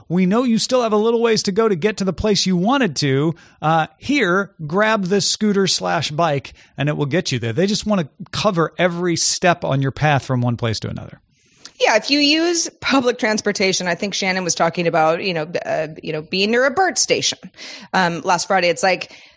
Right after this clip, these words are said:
Speaker 2: the idea of having a place where you get a scooter or a bike or wherever in a designated location where you know they're, they're going to be, that doesn't have to go the way of the dodo just because we have the birds and the limes and, you know, that sort of riddling of, of,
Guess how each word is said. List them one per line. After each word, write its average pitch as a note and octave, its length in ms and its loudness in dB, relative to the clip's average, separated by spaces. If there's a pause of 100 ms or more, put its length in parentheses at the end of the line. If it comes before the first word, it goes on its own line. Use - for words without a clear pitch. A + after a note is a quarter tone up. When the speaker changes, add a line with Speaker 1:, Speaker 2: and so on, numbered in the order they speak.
(140)
Speaker 2:
the B3 160 2
idea C#4 580 2
of G#3+ 100 0
having A3+ 520 0
a A3+ 180 2
place G#3 460 -2
where E3+ 260 -2 (180)
you G3+ 100 -8
get F#3+ 140 0
a F3 40 -2
scooter A#3+ 380 0
or D#3 140 2
a F3+ 100 2
bike F#3 400 0
or F3 140 4
wherever E3+ 460 0 (280)
in G#3+ 140 2
a F3+ 100 4
designated A3 760 0
location G3+ 540 0
where F3+ 120 2
you F3 80 0
know F3+ 160 2
they're, G#3 320 -2 (100)
they're G#3 120 0
going F#3 240 -2
to F#3+ 80 -4
be, F#3 320 0 (280)
that - 160 0
doesn't G4 240 2
have F4+ 160 2
to D#4 80 -4
go D4+ 180 0
the C#4 120 0
way B3 180 2
of A#3+ 100 0
the G#3+ 60 -2
dodo A#3 360 2
just G3+ 280 -2
because G#3 260 0
we G3 140 0
have F3 420 0
the F#3+ 60 -6
birds F#3+ 400 0
and F#3 100 0
the F3+ 60 0
limes F3+ 640 0
and, E3 260 0
you G3 80 0
know, E3+ 140 4
that D#3+ 200 0
sort F3+ 180 -4
of E3 200 -4
riddling G3 480 2
of, E3 200 0
of, F#3 280 0